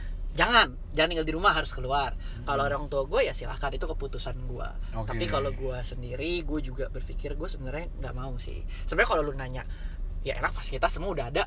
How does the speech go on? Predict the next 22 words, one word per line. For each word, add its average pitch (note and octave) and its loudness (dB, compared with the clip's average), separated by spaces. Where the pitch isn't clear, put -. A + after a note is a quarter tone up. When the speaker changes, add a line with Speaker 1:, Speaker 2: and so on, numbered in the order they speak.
Speaker 2:
Benar, C3+ 2
Speaker 1:
Ya A2+ -4
Speaker 2:
benar, D#3+ 2
Speaker 1:
kan? E3 10
Speaker 2:
benar, F3+ -2
benar, D#3 -2
Speaker 1:
Udah D#3 6
ada D3 4
Speaker 2:
benar, C3+ -2
Speaker 1:
fasilitas C#3+ -4
Speaker 2:
benar, C#3 -2
Speaker 1:
segala C#3 2
Speaker 2:
benar. B2+ 0
Speaker 1:
macam E3 6
gitu. C3 -4
Tapi G#3 -2
kalau F3+ 0
gue F3+ -2
pemikirannya E3 -4
gue E3 -2
nggak C3+ -4
sih. A2+ -4